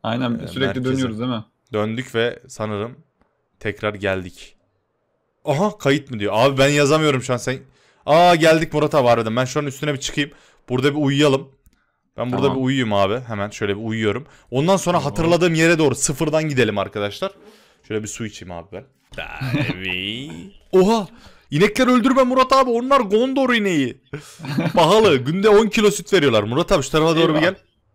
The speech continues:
Speaker 2: Bak, kadim köy burada. Yani sıfır çizmişiz, geri gelmişiz Murat abi. Anlayacağın. O yüzden
Speaker 1: Hayda.
Speaker 2: sen gel. Neredesin?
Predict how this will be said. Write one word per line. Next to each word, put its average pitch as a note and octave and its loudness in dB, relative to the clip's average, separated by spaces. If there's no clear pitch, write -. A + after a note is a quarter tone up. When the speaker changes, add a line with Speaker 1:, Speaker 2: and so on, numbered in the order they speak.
Speaker 2:
Bak, A2+ -4
kadim C#3 0
köy E3+ 2
burada. C3 2
Yani A#2 2
sıfır F3+ 0
çizmişiz, C3 -4
geri C3+ 2
gelmişiz F2+ -2
Murat F#2+ -10
abi. E2 -6
Anlayacağın. F2+ -10
O D#3 2
yüzden C#3+ -2
Speaker 1:
Hayda. - -18
Speaker 2:
sen C3+ -4
gel. D3 0
Neredesin? C#3+ -4